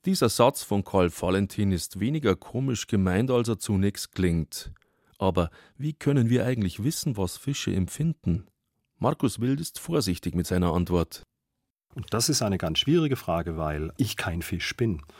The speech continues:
Speaker 2: Aber wenn ich jetzt diese Frage angehe, wie fühlt sich das denn an aus der Perspektive des Fisches, dann stelle ich mir ganz grob das so vor, der Fisch interessiert sich natürlich für die Angel oder für das, was dran ist.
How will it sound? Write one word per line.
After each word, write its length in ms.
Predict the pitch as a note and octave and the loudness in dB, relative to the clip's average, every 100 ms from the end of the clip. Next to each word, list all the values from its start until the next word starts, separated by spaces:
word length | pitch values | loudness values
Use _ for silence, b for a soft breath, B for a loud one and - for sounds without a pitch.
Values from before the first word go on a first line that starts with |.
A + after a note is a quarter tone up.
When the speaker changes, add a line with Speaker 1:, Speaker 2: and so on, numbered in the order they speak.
| B B | B B
Speaker 2:
Aber 200 | G#2+ G#2+ | -4 0
wenn 100 | G#2+ | 0
ich 140 | G2+ G#2 | 0 0
jetzt 400 | G2 - - - _ | 0 -2 -4 -12 _
diese 240 | G#2+ F#2 F2+ | -4 -4 -4
Frage 360 | - A2 A#2 | -2 0 0
angehe, 360 | A2+ B2 A#2+ G2 | 0 0 0 0
wie 80 | F2 | 0
fühlt 240 | - G2 | -2 -4
sich 180 | - - | -4 -6
das 200 | F2 - | -8 -6
denn 160 | E2 E2+ | -6 -2
an 260 | A#2+ C3+ | 0 0
aus 160 | F2 - | -2 -6
der 100 | - | -6
Perspektive 600 | F#2+ - G2 - F#2+ F2+ | -8 -8 -10 -6 -8 -6
des 140 | E2+ | -8
Fisches, 420 | - C#3+ G2+ - | -4 -4 -4 -6
dann 160 | - F2 | -6 -6
stelle 180 | - F2+ | -4 -6
ich 140 | - | -4
mir 240 | F#2 E2+ - B B B B | -4 -4 -8 B B B B
ganz 280 | - A#2+ B2+ | 0 0 0
grob 280 | - G2+ - | -2 -4 -2
das 180 | E2+ - | -6 0
so 160 | E3+ | 0
vor, 320 | - A#2+ G2+ B B B | 2 2 2 B B B
der 80 | F#2+ | -6
Fisch 240 | - A2 F#2 | -2 -2 -2
interessiert 520 | - F2 - G2+ G#2+ | -4 -2 2 2 2
sich 160 | - | -2
natürlich 520 | C3 B2+ C3 C3+ D3 - | -2 -2 -2 0 -2 0
für 180 | B2+ | 0
die 140 | B2+ - | 0 -2
Angel 360 | G#2 C#3 F3 - | 0 0 -2 -4
oder 140 | G#2+ | -8
für 120 | - F#2+ | -4 -2
das, 220 | F2 - | -2 -4
was 140 | D#2+ | -8
dran 260 | - E2 A#2+ | -6 -4 -2
ist. 300 | E3 - | -4 -10